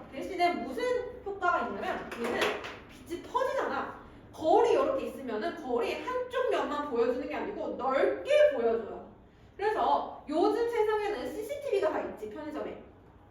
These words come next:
근데 옛날에는 씨씨티비가 없었어. 그래서 여기에 볼록 거울을 하나 설치해라,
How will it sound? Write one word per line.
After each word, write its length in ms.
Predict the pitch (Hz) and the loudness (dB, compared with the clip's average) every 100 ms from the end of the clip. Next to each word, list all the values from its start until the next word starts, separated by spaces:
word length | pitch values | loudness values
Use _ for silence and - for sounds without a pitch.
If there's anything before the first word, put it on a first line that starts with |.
| - - - | -20 -20 -18
근데 340 | 269 254 320 | -10 -4 -2
옛날에는 440 | 359 403 427 - 294 | 0 4 4 4 0
씨씨티비가 560 | 302 403 427 349 302 | -4 -2 0 0 0
없었어. 560 | 262 - - 240 240 - | 0 0 -6 -8 -8 -10
그래서 560 | 226 208 381 339 - - - - | -8 -4 2 2 0 -8 -16 -8
여기에 360 | 285 339 330 | -6 -2 -4
볼록 360 | 285 285 403 - | -2 2 4 8
거울을 280 | 330 285 269 | 8 8 2
하나 140 | 262 | 0
설치해라, 500 | 254 285 294 - - | -2 -4 -6 -6 -8